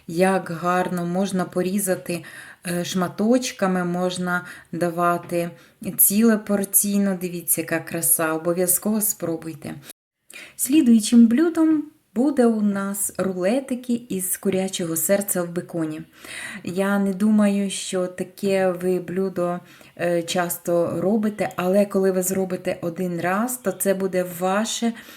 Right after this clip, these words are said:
улюблене блюдо на любі, е, свята. Е, сердечка я понадрізала, посолила, поперчила і також просолила бекон, бо в мене він не солений. Тепер ще,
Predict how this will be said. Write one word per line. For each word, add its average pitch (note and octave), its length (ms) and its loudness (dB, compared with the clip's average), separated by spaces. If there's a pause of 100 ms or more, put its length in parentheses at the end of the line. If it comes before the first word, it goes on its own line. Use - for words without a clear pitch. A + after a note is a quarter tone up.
(120)
улюблене F#3+ 840 2
блюдо F#3 520 2
на F3+ 340 2
любі, F#3 580 0 (420)
е, F3+ 400 -4
свята. E3+ 640 -2 (640)
Е, G#3 260 0
сердечка A3+ 560 2
я F#3 200 -2
понадрізала, F#3 1120 4 (260)
посолила, F#3 720 0
поперчила G3 880 -4 (100)
і G3+ 160 -2
також G#3 460 0
просолила G#3 920 0
бекон, F#3+ 460 -2
бо E3+ 80 -4
в E3 40 -6
мене F#3+ 280 -2
він F#3+ 300 -6
не E3+ 200 -6
солений. E3 580 -8 (1080)
Тепер B3 360 2
ще, A#3 280 0